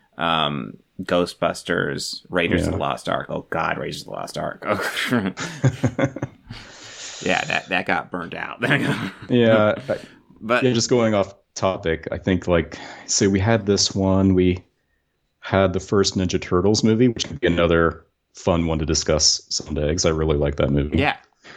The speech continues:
Speaker 2: Um, the first Batman, we had, of course, Star Wars and Indiana Jones and all those. So yeah, we just wore those.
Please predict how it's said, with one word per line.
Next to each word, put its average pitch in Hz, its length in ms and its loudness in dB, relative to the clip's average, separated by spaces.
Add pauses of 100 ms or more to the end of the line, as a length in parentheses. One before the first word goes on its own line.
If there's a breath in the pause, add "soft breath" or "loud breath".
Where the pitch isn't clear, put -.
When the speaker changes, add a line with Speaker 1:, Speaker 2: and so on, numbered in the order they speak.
(380 loud breath)
Speaker 2:
Um, 85 240 4
the 80 80 0
first - 500 0
Batman, 80 640 0
we 82 100 -2
had, 78 260 0
of 76 100 -4
course, - 320 -2
Star 76 280 2
Wars 76 260 2
and 78 140 2
Indiana 76 320 2
Jones 73 340 2
and - 80 -2
all 50 100 0
those. - 280 2
So 95 100 4
yeah, 95 100 6
we 90 140 4
just 92 220 0
wore 82 260 0
those. - 500 0